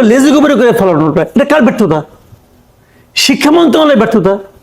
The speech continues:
শিক্ষা মন্ত্রণালয় যারা, যিনি দায়িত্ব ব্যক্তি, ওনার ব্যর্থতা। দেখেন, আরো কি হাস্যকর ব্যাপার, ওনার মন্ত্রণালয় একটা সিদ্ধান্ত যদি মধ্যরাতেও নিয়ে থাকে,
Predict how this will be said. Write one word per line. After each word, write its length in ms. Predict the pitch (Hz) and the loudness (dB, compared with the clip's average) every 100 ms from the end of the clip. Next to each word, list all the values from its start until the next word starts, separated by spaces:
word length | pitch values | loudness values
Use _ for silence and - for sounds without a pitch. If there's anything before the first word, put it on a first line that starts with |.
| _ _ | _ _
শিক্ষা 300 | - 262 294 | -4 -2 0
মন্ত্রণালয় 480 | 294 311 247 294 277 | 0 2 2 2 2
যারা, 120 | 269 | 0
যিনি 140 | 262 269 | 2 2
দায়িত্ব 460 | 254 269 277 277 | 0 0 0 0
ব্যক্তি, 360 | 208 208 226 226 | 2 0 0 0
ওনার 240 | 233 311 | 0 2
ব্যর্থতা। 460 | 240 254 208 170 160 - - _ _ _ - _ _ _ - | 0 0 -2 -2 -6 -10 -20 _ _ _ -20 _ _ _ 0
দেখেন, 340 | 247 294 277 208 - - | 0 2 0 -2 -6 -8
আরো 300 | 185 247 311 | -2 0 0
কি 120 | 285 | 0
হাস্যকর 460 | 208 226 - 247 185 | 0 -2 0 0 0
ব্যাপার, 240 | 151 143 143 - - - _ - | 0 -4 -6 -18 -20 -20 _ -2
ওনার 240 | 269 311 | 0 0
মন্ত্রণালয় 420 | 330 269 302 294 | 0 0 0 0
একটা 140 | 285 - | 0 0
সিদ্ধান্ত 360 | 226 226 254 | 2 2 0
যদি 220 | 262 247 220 | 0 2 2
মধ্যরাতেও 540 | 233 185 220 285 311 | 2 2 2 2 2
নিয়ে 160 | 269 240 | 0 0
থাকে, 340 | 170 131 131 | -2 -2 -4